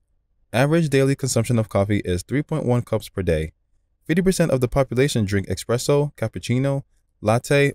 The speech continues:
or ice cold coffee. Independent coffee shops in the United States makes up twelve billion in annual sales. Average beverage price for an espresso drink is two dollars and forty-five cents. Average price for brewed coffee is one dollar and thirty-eight cents.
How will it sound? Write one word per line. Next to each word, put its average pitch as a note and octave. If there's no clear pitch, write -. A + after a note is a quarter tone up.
or C3+
ice A#2
cold G#2
coffee. F2+
Independent C3
coffee D#3
shops A#2+
in D3+
the F#3
United D#3+
States C3+
makes G2+
up F#2
twelve D#3
billion C#3
in G#2
annual G2
sales. E2+
Average C3
beverage B2+
price A#2+
for -
an G#2+
espresso C#3+
drink G#2
is G2
two -
dollars C#3
and G2+
forty-five F#2+
cents. D#2+
Average C#3
price C3+
for A#2
brewed C#3
coffee A2+
is F#2+
one B2
dollar B2
and F#2+
thirty-eight A#2+
cents. D#2